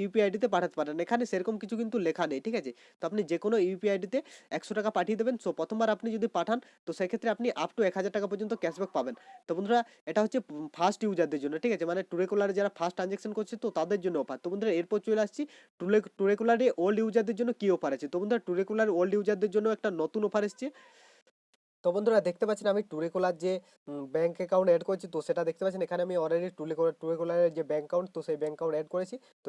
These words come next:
দেখতে পাচ্ছেন এটা হচ্ছে আমার ট্রুরেকুলারের ইউপিআই আইডি। তো বন্ধুরা দেখুন এখানে ওল্ড ইউজারদের জন্য কি অফার আছে। তো বন্ধুরা যারা already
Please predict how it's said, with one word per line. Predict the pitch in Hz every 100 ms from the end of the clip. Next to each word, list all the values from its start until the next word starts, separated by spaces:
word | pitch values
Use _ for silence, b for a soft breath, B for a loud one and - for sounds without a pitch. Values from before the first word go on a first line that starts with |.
| 147
দেখতে | 156 202
পাচ্ছেন | 202 202 175
এটা | 180
হচ্ছে | 175 190
আমার | 185
ট্রুরেকুলারের | 160 165 180 180 185 170 156
ইউপিআই | 165 180 175
আইডি। | 165 233 b _ -
তো | 175
বন্ধুরা | 202 202
দেখুন | 170 226 -
এখানে | 196 214 -
ওল্ড | 170 185
ইউজারদের | 190 190 185 196
জন্য | 208 202
কি | 196 170
অফার | 160 139
আছে। | 123 117 b b -
তো | 165
বন্ধুরা | 196 202 170
যারা | 165 190 180
already | 175 175 226